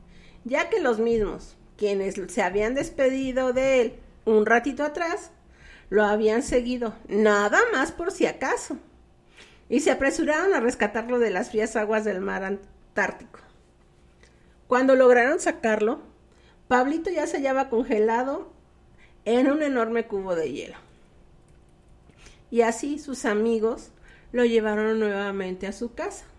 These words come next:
Pusieron el cubo de hielo sobre Pepita y esperaron pacientemente a que se derritiera para sacar a su amigo.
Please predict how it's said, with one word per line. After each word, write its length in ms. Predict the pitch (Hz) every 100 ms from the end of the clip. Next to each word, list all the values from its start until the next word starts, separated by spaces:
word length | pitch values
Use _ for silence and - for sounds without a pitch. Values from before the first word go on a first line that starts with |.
| - _ - - - - - - -
Pusieron 600 | 226 - 311 208 220 247
el 160 | 240
cubo 480 | 240 240 226 226 233 - - 220
de 200 | 247 233
hielo 300 | 240 220 208
sobre 340 | 254 233 240
Pepita 540 | 277 277 311 302 269 285 - - - -
y 100 | 208
esperaron 600 | 202 - 202 208 214 220
pacientemente 1200 | 202 208 - 269 311 320 285 254 262 269 285 320 - - - -
a 220 | - 196 208
que 80 |
se 160 | 214 208
derritiera 680 | 190 185 190 190 226 233 240
para 320 | 226 196 190
sacar 440 | - 175 - 185
a 80 | 185
su 100 | 190
amigo. 320 | 165 156 151